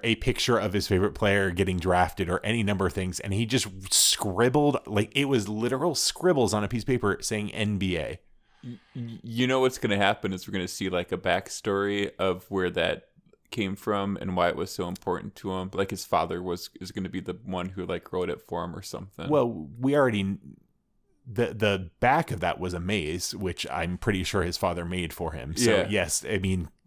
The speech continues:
Speaker 1: I don't think we're gonna get any more backstory than that. I just thought it was really lazy.
Speaker 2: Yeah.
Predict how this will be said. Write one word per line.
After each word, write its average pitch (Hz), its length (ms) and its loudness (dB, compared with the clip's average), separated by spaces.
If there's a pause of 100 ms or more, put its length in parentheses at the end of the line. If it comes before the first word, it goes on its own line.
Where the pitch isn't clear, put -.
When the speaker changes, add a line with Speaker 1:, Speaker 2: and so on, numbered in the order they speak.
(100)
Speaker 1:
I 113 140 2
don't 110 120 2
think 104 160 0
we're 90 120 0
gonna 90 160 0
get 92 180 0
any 92 160 -2
more 90 160 2
backstory 92 480 0
than 110 120 0
that. 110 180 2
I 120 80 0
just 110 100 -4
thought 147 140 0
it - 20 4
was 101 120 2
really 87 340 -2
lazy. 76 500 -8
Speaker 2:
Yeah. 101 320 4